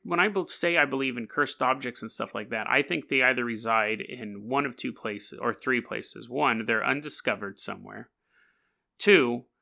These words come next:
they're being passed around unknowingly from person to person. Or three, they're in somebody's very, very secure hands. Because if this Dybbuk box was able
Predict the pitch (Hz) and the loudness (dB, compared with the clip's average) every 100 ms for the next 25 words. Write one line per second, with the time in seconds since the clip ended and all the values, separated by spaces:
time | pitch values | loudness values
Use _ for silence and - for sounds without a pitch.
0 | _ _ _ _ _ 247 139 143 135 127 | _ _ _ _ _ -10 2 6 8 8
1 | 127 120 - - _ _ - 151 147 131 | 6 4 -6 -16 _ _ -2 -2 -2 6
2 | 160 160 - 143 139 139 135 - 151 143 | 8 8 4 4 6 8 6 2 0 2
3 | 139 143 135 123 120 123 120 131 - - | 2 2 0 -2 -4 -4 -2 0 0 0
4 | 135 131 131 117 110 - 139 123 120 123 | 0 0 0 0 0 0 2 2 4 4
5 | 120 123 120 - - - 139 131 117 110 | 4 0 -2 -6 -4 -2 0 2 0 -2
6 | 107 131 123 113 113 110 104 - - - | -4 2 4 2 0 -2 -2 -4 -6 -8
7 | - 104 101 107 98 - 98 - - - | -8 -8 -8 -10 -10 -14 -18 -18 -18 -20
8 | _ - 156 151 160 185 139 170 196 202 | _ -2 0 2 4 2 4 6 8 6
9 | - 156 147 135 - 147 143 - 139 131 | 6 8 8 6 0 0 0 0 0 2
10 | 120 117 | 2 0